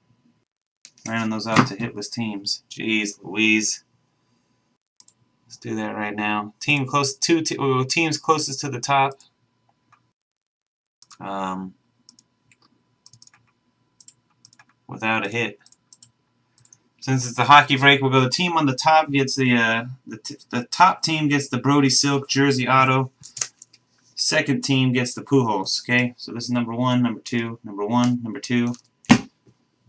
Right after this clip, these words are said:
Three times. One, two, and three. The Flyers did not get a hit,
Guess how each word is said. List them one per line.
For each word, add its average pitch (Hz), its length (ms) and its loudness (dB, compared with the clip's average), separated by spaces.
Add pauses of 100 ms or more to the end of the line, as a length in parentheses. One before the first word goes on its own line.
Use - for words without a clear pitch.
(360)
Three 113 180 -14
times. - 540 -12 (1500)
One, 143 480 -2 (1300)
two, 143 600 -2 (880)
and 117 520 -6 (220)
three. 110 640 -4 (480)
The 107 120 -4
Flyers 139 760 6
did 117 180 -2
not 120 240 2
get 120 140 -2
a 107 80 -2
hit, 147 400 -2